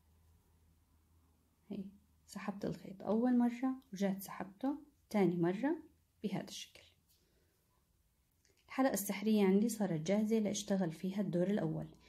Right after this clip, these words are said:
الدور الأول عبارة عن ست غرزات حشو داخل الدائرة السحرية. من داخل الدائرة بسحب الغرزة الأولى، برجع الغرزة الثانية،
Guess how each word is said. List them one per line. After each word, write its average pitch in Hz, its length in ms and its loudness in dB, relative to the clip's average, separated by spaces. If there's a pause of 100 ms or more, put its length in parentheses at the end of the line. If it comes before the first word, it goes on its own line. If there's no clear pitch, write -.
(200)
الدور 196 240 8
الأول 226 420 4
عبارة 202 240 6
عن 170 160 2
ست 226 300 -6
غرزات 202 420 2
حشو 214 360 -4
داخل 175 320 -2
الدائرة 160 400 -2
السحرية. 185 600 -8 (500)
من 190 120 6
داخل 220 340 4
الدائرة 185 540 0 (500)
بسحب 269 500 -4 (920)
الغرزة 185 420 4
الأولى، 175 380 0 (1400)
برجع 190 420 4 (2000)
الغرزة 175 420 2
الثانية، 175 720 2